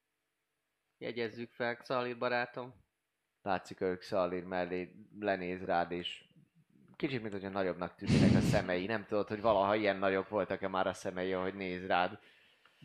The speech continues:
Speaker 1: De, ha esetleg ezt összehasonlíthatnánk egy valamilyen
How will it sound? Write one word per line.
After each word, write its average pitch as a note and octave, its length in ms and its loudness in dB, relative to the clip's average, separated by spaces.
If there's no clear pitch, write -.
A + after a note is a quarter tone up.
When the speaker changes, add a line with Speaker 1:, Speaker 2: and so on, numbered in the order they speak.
Speaker 1:
De, D#3+ 440 4
ha C#3+ 140 0
esetleg E3+ 420 2
ezt E3+ 160 0
összehasonlíthatnánk D3+ 1040 0
egy C#3 320 -4
valamilyen D#3 840 2